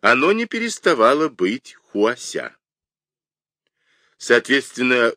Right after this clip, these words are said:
политический союз с варварами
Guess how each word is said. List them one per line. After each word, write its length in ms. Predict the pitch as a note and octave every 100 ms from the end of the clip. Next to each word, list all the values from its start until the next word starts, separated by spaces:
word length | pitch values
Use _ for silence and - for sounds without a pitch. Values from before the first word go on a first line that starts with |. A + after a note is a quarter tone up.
| _
политический 840 | A#2+ A2+ G#2+ C3 - A#2 - G#2+
союз 680 | G2 - G2 F#2+ G2+ - - -
с 220 | - F2+
варварами 800 | E2+ G2 F#2+ F#2+ B2+ D#3 F3+